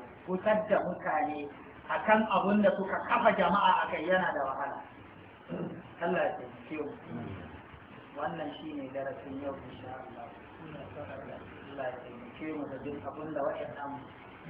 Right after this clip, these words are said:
malamai suke son su dora mu a kai. Allah kuma ya saka musu da alkhairi. Dan uwa musulmi, Allah Ubangiji ya taimake mu da ƙin bin son rai.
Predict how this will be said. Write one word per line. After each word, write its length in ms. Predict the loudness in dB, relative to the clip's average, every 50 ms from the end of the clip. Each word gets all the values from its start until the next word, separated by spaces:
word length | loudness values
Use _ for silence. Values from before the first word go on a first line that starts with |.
| -12 -12 -12 -14 -14 -12
malamai 600 | -8 -4 -2 -2 0 -2 -2 -4 -4 -4 -6 -6
suke 400 | -8 -10 -12 -12 -12 -12 -12 -12 -10
son 280 | -8 -8 -6 -6 -6 -8
su 140 | -10 -12 -12 -8
dora 340 | -6 -6 -4 -4 -4 -6 -6
mu 140 | -6 -8
a 120 | -8 -10 -8
kai. 340 | -6 -4 -4 -4 -4 -6 -8 -8 -10 -10 -10 -12 -12 -12 -12 -14 -12 -10
Allah 300 | -8 -6 -4 -2 -2 -4 -4
kuma 240 | -4 -6 -6 -4
ya 80 | -6 -6 -4
saka 320 | -4 -2 -2 -2 -2 -4 -4
musu 240 | -4 -6 -8 -8 -8
da 120 | -8 -8 -6
alkhairi. 480 | -6 -8 -8 -6 -6 -6 -4 -6 -6 -8 -10 -12 -14 -14 -14 -12 -12 -10 -8 -8 -8 -8 -8 -10 -10 -12 -10 -6
Dan 280 | -4 -2 -2 -2 -4
uwa 260 | -2 0 2 2 2
musulmi, 760 | 2 0 -4 -6 -8 -10 -10 -10 -8 -8 -8 -6 -6 -8 -8 -10 -12 -14 -16 -16 -16 -16 -18 -18 -18 -16 -18 -18 -16 -16 -14 -14 -12 -12 -12 -12 -10 -10
Allah 360 | -8 -6 -4 -2 -2 -2 -2
Ubangiji 560 | -2 -2 -4 -4 -4 -6 -8 -10 -10 -8 -8
ya 160 | -8 -6 -8 -8
taimake 640 | -8 -8 -8 -6 -6 -6 -6 -6 -4 -2 0 2 2 2
mu 180 | 0 -2 -4
da 100 | -6 -6 -6 -6
ƙin 500 | -6 -6 -4 -2 -2 -2 -2 -4 -4 -2
bin 280 | -2 0 0 -2 -4 -2
son 200 | 2 4 4 6
rai. 340 | 4 4 2 2 2 2 0